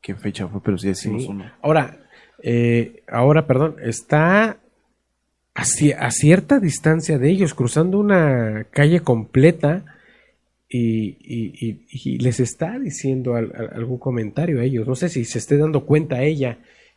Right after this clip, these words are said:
Speaker 2: que la están grabando, no sé. Entonces, este, pues es complicado saber qué les estaba diciendo, pero sí, la mirada perversa y de odio total se ve.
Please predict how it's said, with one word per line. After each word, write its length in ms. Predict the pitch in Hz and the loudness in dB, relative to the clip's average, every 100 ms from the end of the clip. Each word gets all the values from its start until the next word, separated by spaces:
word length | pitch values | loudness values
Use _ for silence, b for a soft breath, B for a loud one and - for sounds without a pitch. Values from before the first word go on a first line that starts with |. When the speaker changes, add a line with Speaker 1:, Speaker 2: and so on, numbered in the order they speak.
| _ | _
Speaker 2:
que 640 | - 107 104 101 101 104 | -10 -8 -6 -8 -8 -8
la 120 | 101 101 | -8 -6
están 200 | 143 160 | -2 4
grabando, 720 | 160 107 120 147 190 160 123 | 6 6 6 4 4 4 6
no 220 | 120 147 | 4 0
sé. 420 | 147 185 220 175 | 0 -4 -2 -2
Entonces, 560 | 120 113 131 135 175 143 | -6 -6 -6 -4 -4 -4
este, 540 | 120 - - 107 101 _ b b b b - | -4 -6 -8 -8 -8 _ b b b b -8
pues 180 | 107 180 | -4 -4
es 100 | - | -4
complicado 640 | 151 - 107 123 113 117 | -4 -4 -2 2 2 2
saber 280 | 117 117 113 | 0 0 0
qué 140 | - | 0
les 140 | 127 117 | -2 -2
estaba 200 | 131 127 | -2 -2
diciendo, 440 | 117 139 139 135 - | 0 -2 -2 -2 4
pero 240 | 131 120 | 4 4
sí, 300 | - 160 151 | 0 -2 0
la 180 | 127 123 | 0 0
mirada 520 | 127 135 160 156 - | 2 4 4 2 4
perversa 880 | 143 117 110 117 135 139 - 110 101 b b b b b - | 4 6 2 4 6 4 2 -4 -8 b b b b b -4
y 160 | 127 | 2
de 120 | 131 | 6
odio 420 | 135 151 143 131 - | 6 6 4 0 -2
total 600 | 107 - 131 156 269 - | -4 -2 2 2 0 -8
se 280 | - - 98 | -4 0 2
ve. 220 | 104 - | 0 -4